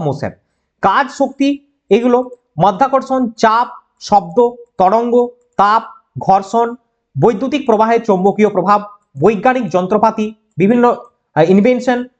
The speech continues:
পদার্থবিদ্যার সাথে সম্পর্কিত গুরুত্বপূর্ণ বিভিন্ন আবিষ্কার, এছাড়া শক্তির উৎস,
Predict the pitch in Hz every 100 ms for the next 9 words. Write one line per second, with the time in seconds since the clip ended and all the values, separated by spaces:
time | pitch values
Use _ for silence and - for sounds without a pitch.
0 | _ 175 202 254 254 240 233 240 226 233
1 | 214 220 214 220 185 185 - 196 208 202
2 | 180 185 196 185 165 220 226 240 233 233
3 | _ _ 202 208 233 233 240 226 254 190
4 | 190